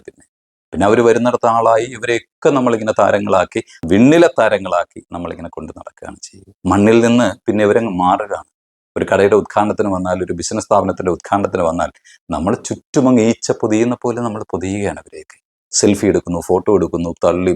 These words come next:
മാറ്റി, നമ്മൾ എത്ര ആൾക്കൂട്ടം ഉണ്ടെങ്കിലും തള്ളി മാറ്റിയൊക്കെ അതിനിടയിലൂടെ നമ്മൾ ഇവരുടെ അടുത്ത് ചെല്ലാനും തൊടാനും ഒന്ന് കൈ കൊടുക്കാനും,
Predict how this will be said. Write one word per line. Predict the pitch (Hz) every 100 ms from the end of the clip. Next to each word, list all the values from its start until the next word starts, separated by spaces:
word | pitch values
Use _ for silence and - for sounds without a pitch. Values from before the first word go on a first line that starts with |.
| 85
മാറ്റി, | 85 - 82
നമ്മൾ | 82 82 85
എത്ര | - 160 117
ആൾക്കൂട്ടം | 120 147 139 120
ഉണ്ടെങ്കിലും | 104 98 87 95
തള്ളി | 98 98
മാറ്റിയൊക്കെ | 87 - 95 85
അതിനിടയിലൂടെ | 80 80 92 90 85 -
നമ്മൾ | 78 87 180 _ _ _ _ _
ഇവരുടെ | 87 85 82
അടുത്ത് | 85 - 90
ചെല്ലാനും | 85 87 87 82
തൊടാനും | 90 82 95 104 90 _ _
ഒന്ന് | 90 87
കൈ | 82 104
കൊടുക്കാനും, | 98 82 80